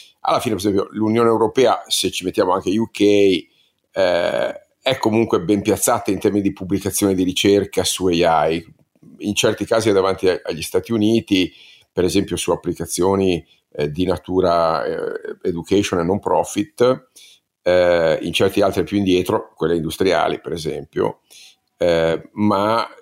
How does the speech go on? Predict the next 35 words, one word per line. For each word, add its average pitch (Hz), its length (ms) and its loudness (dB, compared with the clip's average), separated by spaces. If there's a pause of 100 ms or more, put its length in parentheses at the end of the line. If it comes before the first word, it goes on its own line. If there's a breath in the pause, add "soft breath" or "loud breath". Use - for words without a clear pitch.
(120)
in 127 160 2
sé 147 200 2
non 113 180 2
è, 117 300 2
il, 98 440 -6
fammi 107 300 0
dire, 104 220 4
l'intelligenza 117 1000 2
degli 113 220 2
europei 113 500 4
ad 107 80 6
essere 107 280 2
indietro 104 400 2
sull'intelligenza 95 680 0
artificiale, 85 540 -2
è - 120 0
l'istituzione, 120 1080 0 (640)
perché - 520 -2
frammentata 98 1300 0 (340 soft breath)
e 95 120 2
molto 98 300 -2
spesso 104 320 0
appunto 90 340 -4
nazionalistica, 87 840 -2
che, - 260 -2
che - 120 -10
fa 101 140 -4
fatica 95 640 -2
a 95 100 -4
capire 95 400 0
la 85 120 0
portata 87 460 -2
di 85 100 -4
questo 87 260 -10
strumento. 78 420 -6